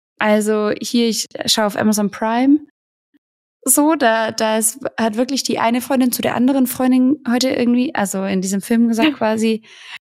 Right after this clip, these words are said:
Speaker 1: ähm, aber du solltest doch auch mal deinen perfekten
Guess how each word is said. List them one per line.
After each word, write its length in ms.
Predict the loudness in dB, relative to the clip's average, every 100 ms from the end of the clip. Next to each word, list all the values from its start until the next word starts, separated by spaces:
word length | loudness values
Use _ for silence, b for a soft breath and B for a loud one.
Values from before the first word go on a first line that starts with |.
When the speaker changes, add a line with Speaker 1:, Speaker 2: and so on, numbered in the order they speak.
| _
Speaker 1:
ähm, 640 | 2 4 4 4 4 0 -2 _ b b b b _ -2 B B B -6
aber 180 | 0 2
du 100 | 2
solltest 340 | 2 0 0 -4
doch 100 | -4
auch 180 | -6 -2
mal 140 | -2 0
deinen 300 | 0 -2 -4 _ _
perfekten 560 | -2 -2 -2 0 0